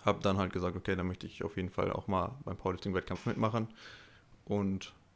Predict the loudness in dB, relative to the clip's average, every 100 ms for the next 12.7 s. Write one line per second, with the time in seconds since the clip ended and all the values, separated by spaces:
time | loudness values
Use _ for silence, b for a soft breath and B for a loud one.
0 | 2 4 4 0 2 0 -4 -14 -8 0
1 | 2 4 4 4 4 2 2 0 -2 -8
2 | 4 4 4 0 -2 -2 -2 -2 -10 -6
3 | 0 2 2 0 -2 0 2 2 2 0
4 | 0 0 0 0 -2 -4 -2 -2 B B
5 | B B B -6 4 6 6 4 0 -6
6 | 0 2 4 4 2 0 0 6 8 8
7 | 6 6 4 4 4 6 6 6 4 2
8 | 2 2 4 4 0 -16 _ -4 4 6
9 | 6 2 -4 -12 0 2 4 4 2 2
10 | -2 0 4 4 4 -2 0 0 2 0
11 | 0 0 2 2 2 -4 B B B B
12 | B B 2 4 6 4